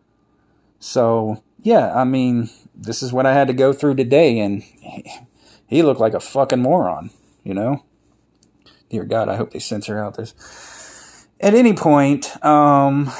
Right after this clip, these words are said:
so my case is in December. We're still carrying on with this moron, and right now I'm just looking for a new job, so. Um, but I'll be doing this podcast stuff from time to time. This is my first show,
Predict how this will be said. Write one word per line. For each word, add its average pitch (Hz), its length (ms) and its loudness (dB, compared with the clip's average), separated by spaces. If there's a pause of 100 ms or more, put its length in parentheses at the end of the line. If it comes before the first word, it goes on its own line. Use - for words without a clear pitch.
so 151 400 2
my 185 400 4
case 175 380 0
is 143 120 0
in 135 160 0
December. 175 960 2
We're 135 120 -2
still 143 260 0
carrying 127 420 0
on 131 260 0
with 127 100 -2
this 123 160 -4
moron, 123 680 0
and 95 440 -8
right 120 200 -6
now 131 220 -2
I'm 120 120 -2
just 104 160 -6
looking 113 200 -6
for 117 140 -6
a 117 40 -4
new 120 180 -4
job, 104 400 -2
so. 80 300 -14 (880)
Um, 117 280 0
but 127 140 2
I'll 139 120 6
be 135 120 0
doing 135 220 0
this 131 160 -2
podcast 120 560 2
stuff 117 300 -4
from 110 200 -8
time 120 280 0
to 110 60 -4
time. 127 400 0
This 117 140 -6
is 113 80 -12
my 110 140 -2
first 120 340 -4
show, 139 460 0